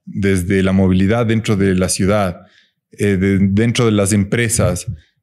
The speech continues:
la independencia que pudiéramos tener sería maravillosa y ahí sería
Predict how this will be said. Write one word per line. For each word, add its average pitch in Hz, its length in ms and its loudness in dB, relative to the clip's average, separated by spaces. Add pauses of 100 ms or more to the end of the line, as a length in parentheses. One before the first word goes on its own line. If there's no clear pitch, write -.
(120)
la 107 220 0
independencia 113 720 0
que - 120 -2
pudiéramos 113 500 0
tener 104 340 2
sería 101 260 0
maravillosa 98 840 0
y 107 140 2
ahí 113 180 0
sería 110 600 0